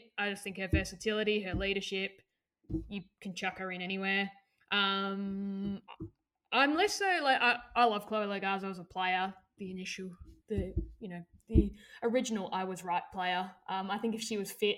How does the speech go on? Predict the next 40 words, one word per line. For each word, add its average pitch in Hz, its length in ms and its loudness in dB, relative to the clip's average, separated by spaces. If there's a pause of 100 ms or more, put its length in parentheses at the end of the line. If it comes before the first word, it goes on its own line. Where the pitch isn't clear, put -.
and 214 140 -4
firing, 196 400 -2
they'd 175 160 -4
pick 185 160 -10
her, 226 180 2
now, 180 260 -2 (140)
no 202 200 0
doubt. 185 260 0
But 254 100 -2
she's 262 180 0
not 262 160 0
been 320 120 0
firing 202 380 0
for 220 80 -2
a 202 60 2
long 202 200 -4
time. 220 300 -2
And 180 120 -4
she's, 247 280 0 (520)
she'd - 180 2
be 285 80 4
the 240 80 6
first 214 320 2
to 226 60 4
admit 190 260 2
that - 120 -4
she's 190 180 -4
in 185 80 -4
a 180 60 -4
real 180 140 -2
race 170 300 -4
against 175 260 -12
time 165 260 -12
to - 60 -10
actually - 300 -4
make 170 320 -8
it. 175 140 0
She's 208 180 0
not 214 200 0
played, 196 440 4